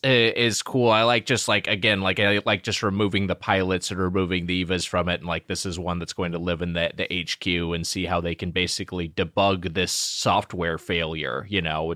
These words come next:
at some level. Uh, and, um,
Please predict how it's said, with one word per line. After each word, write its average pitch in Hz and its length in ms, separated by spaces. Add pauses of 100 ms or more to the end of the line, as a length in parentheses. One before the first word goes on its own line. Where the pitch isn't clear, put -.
at 87 180
some 95 300
level. 78 520 (580)
Uh, 95 340 (140)
and, 101 320
um, 92 460